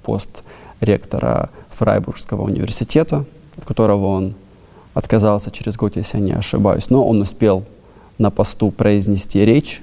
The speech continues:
которая, в принципе, э, принимала нацизм как нечто, э, соразмерное и даже правильное, э, для Германии. Тиллих в очень,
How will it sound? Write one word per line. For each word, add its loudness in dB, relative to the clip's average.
которая, 2
в -14
принципе, 0
э, 0
принимала 2
нацизм -4
как -8
нечто, 2
э, 0
соразмерное -2
и -10
даже -6
правильное, -4
э, -6
для 0
Германии. 2
Тиллих 2
в 2
очень, 0